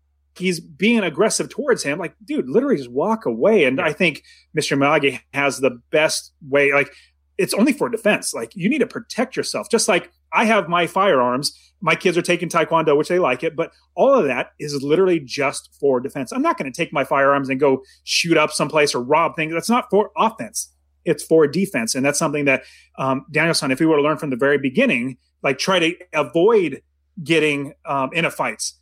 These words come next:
Speaker 1: That is so much better than winning a fight, because if you don't even have a fight, you don't have anything else to worry about. And here's something that is, um, a s-, a tangent. No, it's, it's actually a big lesson,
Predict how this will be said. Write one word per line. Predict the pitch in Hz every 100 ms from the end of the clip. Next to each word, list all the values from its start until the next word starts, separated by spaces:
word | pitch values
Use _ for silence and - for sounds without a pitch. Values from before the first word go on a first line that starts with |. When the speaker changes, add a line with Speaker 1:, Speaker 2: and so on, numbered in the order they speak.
| _
Speaker 1:
That | 190
is | 180 -
so | - 240
much | 220 160
better | 214 190
than | 202 160
winning | 165 226 190
a |
fight, | - 131 139
because | - 160
if | 190
you | 269
don't | 277
even | 226
have | 160 247
a | 208
fight, | - 123 -
you |
don't | 202 190
have | 208 196
anything | 196 202
else | 180
to | -
worry | 131 226
about. | 170 - - _ -
And | 147
here's | 208 226
something | 196 180 170 190
that | 156 139 - _ _ _
is, | - 156 143 - - _ _
um, | 180 - - - _ -
a |
s-, | - - 196
a |
tangent. | - 170 220 208 208 226
No, | 185 165
it's, | 254 247
it's | 254 277
actually | - 185
a |
big | 170 185
lesson, | 160 160 135